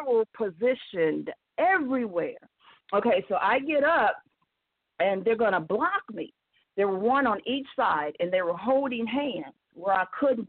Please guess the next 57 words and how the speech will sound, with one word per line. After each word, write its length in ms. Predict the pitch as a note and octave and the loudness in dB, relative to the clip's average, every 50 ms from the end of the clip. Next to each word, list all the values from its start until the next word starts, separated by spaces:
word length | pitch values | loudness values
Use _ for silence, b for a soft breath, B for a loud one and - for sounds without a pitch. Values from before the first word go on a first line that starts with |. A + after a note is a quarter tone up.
| _ _ A3 | _ _ -6
you 140 | B3+ C#4 | -4 -4
know, 160 | B3 G#3 F#3 - | -2 -4 -6 -2
go 220 | - A3 G#3+ G3+ G3 - | 0 0 0 0 -2 -8
through. 280 | C4 D4+ E4+ C#4 G3 D#4+ B B B B B B B _ _ F3 _ | -10 -6 -6 -6 -6 -8 B B B B B B B _ _ -8 _
This 180 | - F4+ G4+ F4 - - - - | 0 0 0 0 -2 -8 -4 0
actually 540 | A3 C4+ D#4 D#4 - - A#3+ A3 G3+ F#3 F#3+ - - | 2 2 2 0 -2 -8 -8 -6 -6 -6 -6 -8 -4
happened, 500 | B3 C#4 C#4 C4 C#4 - F#3 E3 E3+ F3 | 0 0 0 0 0 -2 -2 -2 -2 -2
listening 380 | F#3+ F#3+ F#3+ - G3 F3 F3 - | -4 -6 -6 -6 -4 -4 -2 0
audience. 540 | - E3+ E3 E3 E3 D#3+ D#3 D#3+ D#3 D3+ - _ | 0 2 2 2 0 -2 -4 -4 -6 -8 -4 _
So, 100 | E3+ E3 | -4 -2
Brother 320 | E3 F#3 G#3 G#3 G#3 G3 - | 0 0 0 0 0 -2 -4
Francis, 420 | A3+ A3+ A#3 A#3+ A#3 A#3+ E3+ D#3+ E3 | -6 -4 -4 -4 -6 -6 -10 -12 -10
it's 140 | G3+ G#3 - _ | -12 -14 -10 _
something 400 | A#3+ B3 C4 C4 - G#3+ G3 F#3 | -2 0 0 0 -4 -8 -8 -10
that 160 | - E3+ - - | -12 -12 -12 -12
you 120 | F3+ E3+ | -4 -4
would 120 | E3 D#3 - | -4 -4 -4
call 380 | - - - A#3+ B3 B3 B3 A#3 | -4 -2 0 2 2 2 0 0
me, 200 | A3 F3+ D#3+ C#3+ - _ _ B B B B B B | -4 -6 -8 -10 -12 _ _ B B B B B B
you 100 | - F#3+ | -6 -4
know, 100 | F#3 F3 | -2 -2
and 100 | E3+ - | -4 -2
ask 300 | - G3 A3 A#3+ B3+ - - | -2 0 0 0 0 -2 -6
me 120 | A3 G3+ | -6 -2
to 80 | F#3+ F3 | -2 -4
pray 360 | F3 - A3+ A3 A3+ C#4 C4+ - | -4 0 0 0 2 0 -2 -4
for 80 | - | -10
you 280 | A3 G3+ F#3 F3+ F3 - | -10 -8 -8 -8 -8 -4
in 200 | - F3+ F3+ F3 - | -4 -6 -6 -6 -8
this 140 | F3 E3+ - _ - _ | -10 -10 -10 _ -6 _
area. 480 | A3+ C4 D4 D#4 D#4+ C#4 G#3 D#3+ D3 - B B B B B | 2 2 2 2 0 0 -2 -4 -6 -6 B B B B B
And 160 | - E3 D#3+ | -4 -2 0
like 160 | D#3 D#3 D#3+ - | 0 0 0 0
I 120 | F#3+ A3 A3 - - | 0 -2 -2 -2 -2
said, 460 | F#4 A4+ B4 A#4+ A4+ G#4 G4 F4 - - _ _ _ _ _ _ | 0 2 2 4 4 4 2 2 0 -4 _ _ _ _ _ _
when 140 | - D3+ D#3+ | -6 -4 -2
I 140 | F3 F3 F#3 | 0 0 2
was 140 | G#3 A3 G#3 A3 C4 | 2 2 2 2 2
in 120 | C4 B3+ | 2 0
prayer, 420 | C4 - D4+ F4 F4+ F4 E4 D4+ A3+ | 0 0 2 2 4 4 4 2 2
the 100 | G#3 G3 | 0 0
word 300 | F#3 G3+ G#3+ A3+ A#3 A#3 | 2 2 2 4 4 2
of 140 | A#3+ A3 | 0 0
God, 340 | - C4 D#4 D#4+ C4+ B3+ A3 | 0 2 2 4 2 2 0
which 140 | G3+ G3 - | -2 -4 -6
is 80 | F3+ E3 | -8 -6
in 120 | G3 G3 | -4 -2
the 80 | G#3+ A#3+ | -2 0
word, 320 | A#3+ B3 C#4 C#4+ C#4+ C4+ | 0 2 2 2 4 2
is 80 | A3+ F#3+ | 2 0
in 120 | G3 F#3+ F#3+ | -2 -4 -2
the 100 | F#3 G3 | 0 2
Old 240 | - G#3+ A3+ A#3+ - | 2 4 2 2 2
Testament, 520 | - D#4 D4+ D#4 - - D4+ C#4+ C#4 B3+ | 0 0 0 0 0 2 2 2 2 2
Brother 260 | G#3 A3+ A3 G#3 G#3 - | 2 0 0 0 -2 -4
Francis. 420 | _ G#3 G3 G3 F#3+ - - F#3+ E3 - | _ -4 -4 -4 -6 -6 -10 -14 -6 -2
You 160 | A3+ C#4+ | 0 0